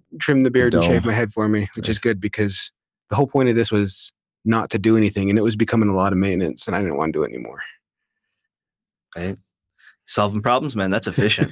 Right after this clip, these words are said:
Speaker 1: <laughs>
Speaker 3: That's what we're here to do with the PowerShell podcast.
Speaker 1: Well, also, as the face of the podcast, n-, a number one champion,
Speaker 3: <laughs>
Speaker 1: uh, it's important.
Speaker 3: Dude, I'm loving this energy. Keep riding it out, man.
Speaker 2: <laughs>
Speaker 3: You've,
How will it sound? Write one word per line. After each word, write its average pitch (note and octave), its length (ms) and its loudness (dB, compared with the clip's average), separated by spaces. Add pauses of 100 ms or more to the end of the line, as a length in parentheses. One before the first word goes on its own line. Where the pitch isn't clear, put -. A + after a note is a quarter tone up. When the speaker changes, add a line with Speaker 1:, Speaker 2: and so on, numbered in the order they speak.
Speaker 1:
<laughs> - 640 -4
Speaker 3:
That's F#2+ 160 -4
what C#3 120 2
we're C#3 160 4
here D#3 320 2
to A#2+ 80 0
do B2+ 220 4
with - 200 -16
the - 80 -2
PowerShell F2 260 -4
podcast. E2+ 560 -4 (960)
Speaker 1:
Well, D3+ 160 4
also, C3 520 2
as B2+ 460 0
the A2+ 140 -4
face A2+ 220 0
of A2+ 60 -4
the G#2 60 -4
podcast, G2+ 640 0
n-, G#2+ 240 4
a A2 120 4
number G2 240 2
one F#2+ 200 0
champion, F#2 460 0
Speaker 3:
<laughs> - 400 -2
Speaker 1:
uh, F2+ 180 2
it's F#2+ 100 0
important. F#2+ 640 0
Speaker 3:
Dude, C#3 220 0
I'm G#2 120 0
loving C3 220 4
this E3+ 140 2
energy. D#3 340 4 (100)
Keep F#3 160 2
riding D#3+ 300 2
it - 20 6
out, D3+ 180 4
man. G2+ 200 2 (240)
Speaker 2:
<laughs> - 120 -2
Speaker 3:
You've, D3+ 200 4